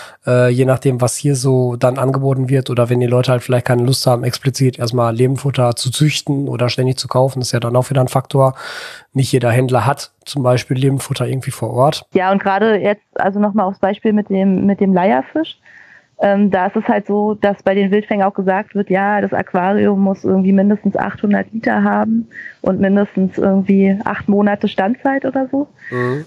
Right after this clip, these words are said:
Speaker 2: Und das ist halt, äh, nicht so, dass der Fisch eigentlich diesen Schwimmraum braucht. Das wird meistens halt gesagt, weil der Fisch halt, das im Aquarium halt sich schon so viel Zooplankton, so viel Kleinstlebewesen vermehrt haben, dass er halt immer Futter vorfindet. Und, äh, bei den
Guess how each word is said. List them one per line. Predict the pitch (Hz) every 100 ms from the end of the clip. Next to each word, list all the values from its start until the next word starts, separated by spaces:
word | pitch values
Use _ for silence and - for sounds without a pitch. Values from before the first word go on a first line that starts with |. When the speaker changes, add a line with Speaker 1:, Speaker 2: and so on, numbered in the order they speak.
| -
Speaker 2:
Und | 190 190
das | 196 196
ist | -
halt, | 208 190 190
äh, | - 185 190 190 -
nicht | 196 202
so, | 214
dass | 202 208
der | 202
Fisch | - 220 -
eigentlich | 190 202 202
diesen | 202 202
Schwimmraum | - 220 214 180 180
braucht. | 180 185
Das | 185 190
wird | 180
meistens | 180 190 214
halt | 208 196
gesagt, | 202 190 202
weil | 190 185
der | 190
Fisch | 208 -
halt, | 196 196 - - -
das | 190 -
im | 185
Aquarium | 190 196 - 190 214
halt | 196 -
sich | 208 202
schon | 208 196
so |
viel | 208 226 214
Zooplankton, | 226 226 233 226 226 220
so | 208
viel | 214
Kleinstlebewesen | 202 190 214 226 220 208 214
vermehrt | - 208 202
haben, | 214 196
dass | 196
er | 202
halt | 190
immer | 196 196
Futter | - 233 196
vorfindet. | - 190 - 202 220 269 -
Und, | 190 185 190
äh, | 185 185 185
bei | 190
den | 185 185 185 190